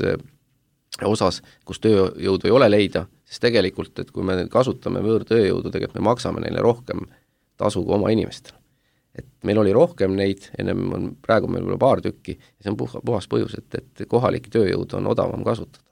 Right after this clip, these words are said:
Kui me leiame neid inimesi, siis meil seda välistööjõudu ei ole vaja.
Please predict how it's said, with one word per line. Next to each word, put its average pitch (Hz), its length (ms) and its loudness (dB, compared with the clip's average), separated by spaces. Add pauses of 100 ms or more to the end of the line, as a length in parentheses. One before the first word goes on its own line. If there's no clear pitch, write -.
(140)
Kui - 140 -12
me 92 60 -2
leiame 107 360 2
neid 95 160 -2
inimesi, 101 400 -4
siis 95 160 -8
meil 98 160 -6
seda 95 160 -2
välistööjõudu - 640 -4
ei - 60 0
ole 127 240 4
vaja. - 160 -10